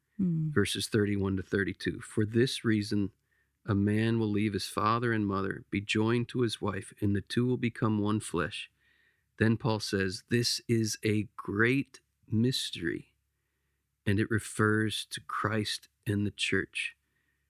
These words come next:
Speaker 2: Christ left his Father in heaven. He left the home of his mother on earth to give up his body for his bride so that we, the bride of Christ, might become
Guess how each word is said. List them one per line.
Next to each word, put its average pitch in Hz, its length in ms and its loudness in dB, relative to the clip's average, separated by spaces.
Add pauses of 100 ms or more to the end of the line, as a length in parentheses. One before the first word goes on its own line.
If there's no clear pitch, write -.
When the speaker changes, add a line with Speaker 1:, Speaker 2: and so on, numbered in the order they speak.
(240)
Speaker 2:
Christ 120 360 0
left 123 180 2
his 120 140 0
Father 117 440 0
in 117 120 2
heaven. 104 340 0
He - 140 -2
left 110 240 0
the 117 80 0
home 135 280 0
of 131 120 0
his 110 160 -2
mother 117 340 2
on 117 140 2
earth 104 200 -2 (540)
to 131 80 2
give 123 180 6
up 135 140 2
his 113 160 0
body 135 400 2
for 123 260 2
his 117 140 0
bride 131 540 2
so 127 120 0
that 117 240 2
we, 135 300 4
the 131 100 0
bride 120 360 2
of 123 100 -4
Christ, 123 380 0
might 123 360 2
become 127 520 2